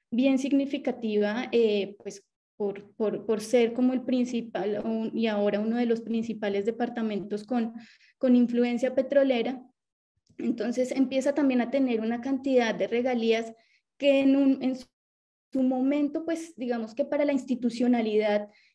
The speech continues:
era como, pues, como avasallador este, este, este tema y, pues, el alcance administrativo para manejar esa cantidad de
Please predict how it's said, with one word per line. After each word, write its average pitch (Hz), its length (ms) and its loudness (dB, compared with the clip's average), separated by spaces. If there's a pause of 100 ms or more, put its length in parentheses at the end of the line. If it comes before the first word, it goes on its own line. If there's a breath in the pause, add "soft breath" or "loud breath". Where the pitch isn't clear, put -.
(100)
era 240 240 4
como, 269 560 -2 (100)
pues, 254 300 2
como 269 400 -2
avasallador 233 800 2
este, 262 460 2
este, 262 460 0 (380 soft breath)
este 254 440 0
tema 269 600 0
y, 254 120 -2
pues, 240 340 0
el 240 100 2
alcance 277 560 -2
administrativo 240 1000 0
para 240 240 -2
manejar 202 440 -6
esa 254 160 -10
cantidad 247 360 -2
de 208 80 0